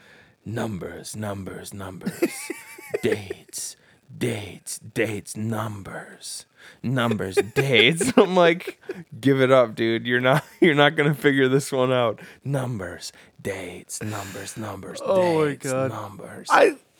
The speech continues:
Speaker 2: you know what? I think maybe, maybe I like this movie so much because it was, it had a lot of the parts from movies like Seven that I liked, right, that were done well.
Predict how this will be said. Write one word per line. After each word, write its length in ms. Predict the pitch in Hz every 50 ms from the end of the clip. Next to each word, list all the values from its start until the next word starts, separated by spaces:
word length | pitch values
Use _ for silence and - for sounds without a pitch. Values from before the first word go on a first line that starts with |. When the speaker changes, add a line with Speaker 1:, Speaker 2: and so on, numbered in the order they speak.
| _
Speaker 2:
you 360 | - 339 277 262 262 285 269
know 100 | 285 -
what? 340 | 285 220 202 196 208 - - _ - - - 294 285 - - - 320 -
I 140 | 214 214 233
think 300 | - - 277 302 302 -
maybe, 280 | - 180 180 190 196 175
maybe 300 | 143 147 156 185 196 294
I 100 | 294 285
like 300 | 226 160 151 151 151 160
this 120 | 165 165 139
movie 240 | 160 160 156 147
so 260 | 160 - - 147 135 127
much 300 | 123 117 120 120 - -
because 420 | 151 143 - 143 139 135 139 123
it 40 | 156
was, 200 | 147 139 131 - - - - - - - _ -
it 120 | - 147 160
had 400 | 147 160 160 170 185 190 170 - - -
a 80 | 147
lot 320 | 143 135 131 131 131 156 170
of 60 | 180
the 80 | 190
parts 340 | 175 - 151 139 135 143 -
from 440 | - - - - - 139 123 131 139 135
movies 360 | 131 131 135 131 139 135 123
like 160 | 135 135 135
Seven 360 | - - - 120 117 123 127
that 120 | 123 120 117
I 60 | 120
liked, 380 | 120 113 107 110 127 135 - -
right, 220 | 117 120 139 -
that 100 | - 123
were 80 | - 123
done 300 | 113 127 123 120 123 113
well. 340 | 104 107 107 110 117 123